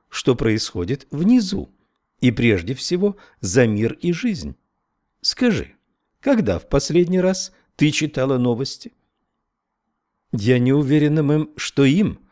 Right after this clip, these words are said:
можно доверять. Всю нашу прессу издаёт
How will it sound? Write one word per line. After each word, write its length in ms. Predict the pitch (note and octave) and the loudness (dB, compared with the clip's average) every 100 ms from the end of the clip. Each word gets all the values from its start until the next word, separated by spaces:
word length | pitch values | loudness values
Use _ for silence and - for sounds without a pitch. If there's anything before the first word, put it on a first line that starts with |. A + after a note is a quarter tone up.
| _ - | _ -2
можно 400 | C3 D3+ A#2 C#3+ | 2 2 2 -4
доверять. 580 | C3+ E3 A#2 - - _ _ _ | -2 -2 -4 -6 -14 _ _ _
Всю 260 | - - C#3 | -4 2 4
нашу 260 | C#3 - | 2 0
прессу 480 | C3 F#3+ G#3 - F#2 | -2 0 0 -2 -6
издаёт 500 | E2+ F2 A2+ D#2+ - | -8 -4 -4 -4 -10